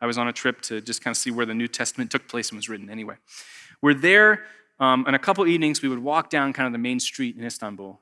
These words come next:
And, I mean, I'm not, I don't really love touching. It's like, I'm good, I don't. I couldn't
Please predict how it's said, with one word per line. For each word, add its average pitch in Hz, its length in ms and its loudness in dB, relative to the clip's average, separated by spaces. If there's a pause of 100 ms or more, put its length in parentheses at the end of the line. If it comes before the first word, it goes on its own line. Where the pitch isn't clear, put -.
And, 110 460 -6 (800)
I 131 60 6
mean, 135 260 6
I'm 165 140 6
not, 190 160 6
I 147 40 4
don't 175 120 4
really 170 120 0
love 143 180 2
touching. 139 440 -2
It's 135 140 -10
like, 113 200 -10 (380)
I'm 127 120 -8
good, 120 340 -8
I 101 80 -18
don't. 113 260 -16 (1040)
I 160 100 2
couldn't 156 580 0